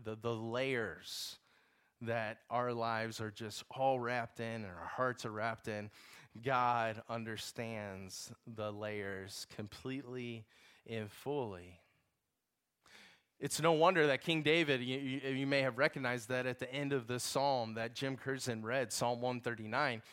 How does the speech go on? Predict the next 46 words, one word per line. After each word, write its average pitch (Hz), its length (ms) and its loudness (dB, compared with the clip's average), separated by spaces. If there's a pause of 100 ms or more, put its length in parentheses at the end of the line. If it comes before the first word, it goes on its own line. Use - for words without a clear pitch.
(260)
you 147 140 4
have 156 180 4
King 170 320 6
David 143 460 4
making 143 420 0
this 120 160 -2
statement 117 640 -4 (880)
in 120 60 -4
verses 120 360 0
twenty-three, 123 680 -2
twenty, 120 340 -6
and 113 140 -6
twenty-four 110 680 -6
of 98 80 -6
that 104 280 -6 (760)
psalm. 123 500 -2
"Search 185 460 2
me, 143 160 0
O 123 100 0
God, 151 420 2
and 123 140 -2
know 135 160 2
my 120 200 2
heart. 143 360 2
Try 175 440 2
me 131 180 0
and 117 140 -2
know 165 180 4
my 170 160 6
anxieties, 127 800 0
and 117 100 -4
see 175 460 0 (400)
if - 180 0
there 165 180 4
is 139 140 0
any 165 300 0
wicked 143 480 -2
way 123 280 0
in 170 240 -2
me, 113 220 -4
and 139 360 -2
lead 165 260 -2
me 139 180 -2
in 123 140 -2
the 117 80 0
way 110 460 -2